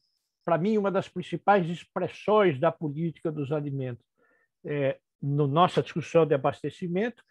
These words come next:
é essa formulação do David Goodman e outros, é, que,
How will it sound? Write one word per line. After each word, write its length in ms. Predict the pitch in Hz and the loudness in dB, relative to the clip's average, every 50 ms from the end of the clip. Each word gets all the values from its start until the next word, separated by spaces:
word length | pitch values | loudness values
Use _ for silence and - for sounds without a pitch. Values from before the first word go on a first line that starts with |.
| _ _ _ _ - | _ _ _ _ -2
é 100 | 185 190 | 2 4
essa 380 | 185 190 226 226 - - 226 | 6 6 6 4 2 -4 -8
formulação 880 | - _ 220 208 196 202 196 180 170 - - - 165 160 175 190 190 - - _ _ _ _ _ _ _ _ | -4 _ -4 -2 -2 -2 0 0 0 -2 -2 -2 0 0 0 0 -2 -6 -12 _ _ _ _ _ _ _ _
do 140 | - 131 147 | -16 -14 -10
David 360 | 135 147 160 160 147 131 117 - _ | -6 -4 -4 -4 -4 -8 -12 -8 _
Goodman 400 | 185 185 160 160 160 165 185 220 | -4 -4 -4 -4 -6 -6 -4 -2
e 80 | 220 | 0
outros, 580 | 156 151 165 170 - _ 185 185 - - - _ _ _ 156 | 2 2 0 0 -6 _ -14 -14 -14 -16 -20 _ _ _ -6
é, 360 | 156 151 143 139 143 - 135 - _ | -4 -4 -4 -4 -8 -10 -14 -18 _
que, 180 | - 151 139 | -10 -10 -10